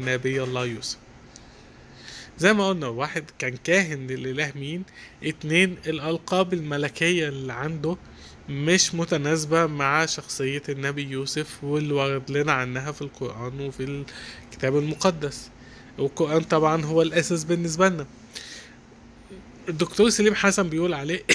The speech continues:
<coughs> التالي: في كتاب طبعا موسوعة مصر الحديثة الجزء الخامس: يويا والد الملكة تي، كان يويا والد الملكة تي زوج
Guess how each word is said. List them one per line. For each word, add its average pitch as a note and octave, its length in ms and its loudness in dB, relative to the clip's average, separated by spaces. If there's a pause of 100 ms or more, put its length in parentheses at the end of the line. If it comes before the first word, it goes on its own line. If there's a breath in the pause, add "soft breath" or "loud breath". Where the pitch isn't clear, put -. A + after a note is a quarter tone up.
(160)
<coughs> - 260 -8
التالي: D#3 320 -4 (600 loud breath)
في E3 160 -2
كتاب F3 300 4 (160)
طبعا E3+ 200 2
موسوعة D#3+ 420 -4
مصر F3 300 -2
الحديثة D#3 460 -2
الجزء D#3+ 300 0
الخامس: C3+ 480 -2
يويا F#3+ 280 10
والد E3+ 380 2
الملكة D3+ 380 0
تي، C3+ 120 -6
كان E3 260 2
يويا F3+ 560 2
والد D#3+ 320 0
الملكة D#3+ 400 0
تي F3 360 0
زوج D#3 360 2